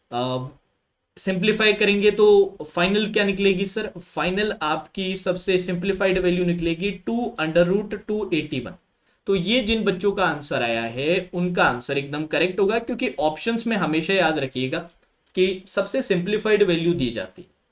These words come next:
कभी भी ऐसा नहीं है कि ऐसी कोई वैल्यू दी जाएगी जिसे फर्दर आप फैक्टराइज कर सकते हैं या फर्दर सिंप्लीफाई कर सकते हैं। ये सबसे simplified form दिया जाता है, तो ये आपका answer। Then दिया हुआ है, "Sir, सी bracket J छब्बीस, छब्बीस प्लस बारह कितना हो जाएगा? अड़तीस मीटर हो जाएगा."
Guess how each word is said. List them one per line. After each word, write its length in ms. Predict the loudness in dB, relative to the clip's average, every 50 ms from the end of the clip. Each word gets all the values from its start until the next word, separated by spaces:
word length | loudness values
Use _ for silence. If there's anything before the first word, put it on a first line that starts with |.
| _ _ _ _ _ _ _
कभी 200 | 0 2 2 2
भी 160 | 2 4 4
ऐसा 340 | 6 6 6 4 2 2 2
नहीं 180 | 2 0 0 0
है 140 | 0 0 -2
कि 560 | -2 -6 -4 -2 0 0 0 0 -2 -4 -8 -8 -4
ऐसी 340 | -2 -2 -2 -2 -4 -2 0
कोई 140 | 2 2 4
वैल्यू 280 | 4 2 0 0 0
दी 140 | 0 0 2
जाएगी 260 | 2 4 4 4 2
जिसे 260 | 0 0 -2 -2 -2 -2
फर्दर 500 | -2 -2 -2 0 2 4 4 4 2 -2 -12 _ _ -4
आप 160 | -2 -2 -2 -2
फैक्टराइज 460 | -4 -4 -2 -2 0 0 0 0 0
कर 140 | -2 -2 -2
सकते 260 | -2 -4 -2 0 0
हैं 60 | 0
या 60 | 0
फर्दर 340 | 0 0 0 2 2 2 0
सिंप्लीफाई 500 | 0 -2 -4 -4 -4 -4 -4 -4 -4 -6
कर 160 | -6 -6 -10
सकते 340 | -12 -12 -16 -20 -20 _ -20
हैं। 80 | -20 _ _ _ _ _ _ -8
ये 60 | -2
सबसे 300 | 0 0 0 2 2 0
simplified 600 | 0 0 0 0 0 0 2 4 4 2 2 2
form 200 | 0 -2 -2 -2
दिया 200 | -2 -4 -4 -6
जाता 260 | -6 -10 -14 -12 -12
है, 60 | -8 -6
तो 80 | -2
ये 140 | 0 2 2
आपका 280 | 2 2 0 -2 -6 -6
answer। 300 | -6 -8 -10 -18 -20 -20 _ _ _ _ _ _ _ _ _ _ _ 2
Then 180 | 4 4 4 6
दिया 160 | 4 4 6
हुआ 120 | 6 4 4
है, 80 | 2
"Sir, 200 | 2 0 -2 -2
सी 260 | -2 -2 -2 -4 -2
bracket 560 | 0 2 2 2 2 4 4 4 4 2 0 4
J 240 | 6 6 6 6 4
छब्बीस, 400 | -2 -4 2 4 6 6 6 4
छब्बीस 360 | -2 -4 -2 0 0 0 0
प्लस 260 | -2 -2 0 0 0 0
बारह 320 | 0 0 2 4 4 4
कितना 280 | 4 2 0 2 2 0
हो 100 | 2 4
जाएगा? 280 | 6 6 6 6 2
अड़तीस 600 | 0 -2 -2 -2 -2 -2 0 0 0 -2 0 2
मीटर 240 | 2 2 4 4 4
हो 120 | 4 4
जाएगा." 260 | 6 6 6 4 4